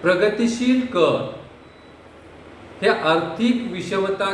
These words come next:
कमी करण्यासाठी फायदेशीर आहे, असं आपल्याला सांगता येईल. किंवा आर्थिक विषमता कमी करणे हा प्रगतिशील कर पद्धतीचा एक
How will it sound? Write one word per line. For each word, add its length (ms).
कमी 600
करण्यासाठी 1120
फायदेशीर 600
आहे, 220
असं 240
आपल्याला 400
सांगता 380
येईल. 120
किंवा 160
आर्थिक 580
विषमता 580
कमी 480
करणे 600
हा 140
प्रगतिशील 920
कर 300
पद्धतीचा 720
एक 200